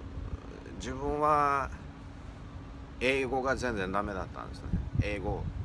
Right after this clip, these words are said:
一で、中学校三年、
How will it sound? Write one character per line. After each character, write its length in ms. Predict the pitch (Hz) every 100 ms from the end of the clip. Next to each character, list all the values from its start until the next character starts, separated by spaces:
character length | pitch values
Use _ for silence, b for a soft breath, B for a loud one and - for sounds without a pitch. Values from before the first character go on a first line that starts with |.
| - - - - - - - -
一 280 | 95 - 90
で、 200 | 87 - - - - - - - - -
中 120 | 101
学 140 | 95
校 140 | - 82
三 180 | 85
年、 100 | 71